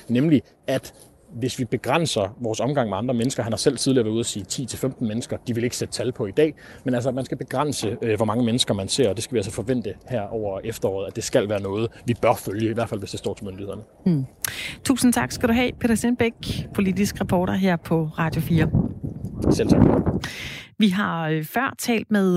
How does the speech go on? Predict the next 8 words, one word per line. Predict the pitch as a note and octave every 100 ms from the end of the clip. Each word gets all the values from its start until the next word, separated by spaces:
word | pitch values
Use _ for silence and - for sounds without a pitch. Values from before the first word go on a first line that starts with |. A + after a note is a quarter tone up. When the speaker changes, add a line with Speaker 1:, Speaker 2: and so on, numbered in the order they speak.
| E3+
Speaker 2:
øh, | D#3+ D3+ D3+
forskellige | - - A3+ F#3+ D#3
mennesker, | D#3+ A3 - A#3
som, | D#3+ - F3 D#3+ D#3
øh, | C#3+ C3+ C3+ C#3 C#3+
jo | D3+
er | C3+ B2+ A2+ A#2 -
underlagt | E3 G#3+ F3+ D#3+